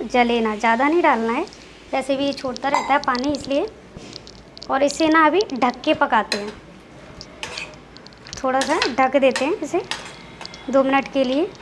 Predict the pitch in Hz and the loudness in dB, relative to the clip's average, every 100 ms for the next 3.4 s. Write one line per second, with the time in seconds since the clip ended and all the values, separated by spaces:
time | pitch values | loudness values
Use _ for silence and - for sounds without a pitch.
0 | - - - - - - - - - 294 | -20 -20 -20 -20 -20 -20 -20 -18 2 4
1 | 277 302 302 359 349 320 302 277 294 302 | 6 6 6 4 2 4 4 4 4 2
2 | 302 285 269 269 277 269 277 285 320 294 | 2 4 4 4 4 2 2 2 2 0
3 | 220 240 240 | -2 -6 -6